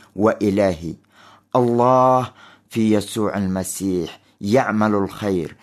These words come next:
يجول في وسط العالم، يعمل الخير لبني البشر. الله المتواضع، الله الذي يخدمنا، وليس الله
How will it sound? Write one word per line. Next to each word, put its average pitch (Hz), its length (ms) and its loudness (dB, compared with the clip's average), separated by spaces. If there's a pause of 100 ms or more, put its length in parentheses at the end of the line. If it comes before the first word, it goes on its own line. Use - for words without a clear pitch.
(140)
يجول 113 640 2
في 113 180 -2
وسط 107 420 -2
العالم، 90 600 0 (300)
يعمل 127 420 0
الخير 117 500 2
لبني 95 340 0
البشر. 87 540 -6 (400)
الله 107 420 2
المتواضع، 90 800 -2 (380)
الله 127 300 2
الذي 117 300 2
يخدمنا، 87 640 -4 (380)
وليس 107 460 0
الله 95 540 0